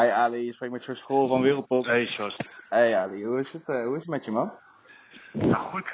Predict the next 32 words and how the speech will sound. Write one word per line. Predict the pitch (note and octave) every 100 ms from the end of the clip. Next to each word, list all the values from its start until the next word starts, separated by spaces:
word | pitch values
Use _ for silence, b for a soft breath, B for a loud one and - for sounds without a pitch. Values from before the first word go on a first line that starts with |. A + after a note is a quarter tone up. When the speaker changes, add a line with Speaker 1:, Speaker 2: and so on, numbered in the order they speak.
| - -
Speaker 2:
Gaat | B2+
goed, | - D#3
hoe | D3
is | C3+
het | C#3
met |
jou? | D3+ D3+ D#3+ - _
Speaker 1:
Ja, | C3 C3+
gaat | B2 B2+ -
goed, | D3 E3
gaat | - A#2
goed. | - F#3 -
Bevalt | C3+ D#3 E3
het | D#3
een |
beetje | D3+ D3+ D3 D3
in, | D3 D3
eh, | C#3+ C#3 C#3 -
ja, | C3 B2+ G2+
Noord-Denemarken? | G#2+ B2 B2 B2+ D3 B2+ B2 C3 - - _ _ _ _ _ _
Speaker 2:
Ja, | B2+ C#3+ A2
het | G2+
bevalt | A2 B2+ A2+
prima. | - C3+ C3+ G#2 - b b b
Moet | - A2+
ik | G#2+
heel | A#2+ A2+
eerlijk, | G#2+ G2+ - A2
eh, | G#2 G#2 G2+ -
heel | - G#2+ A2+
eerlijk | A2 G#2
zeggen. | A2+ G#2 G2+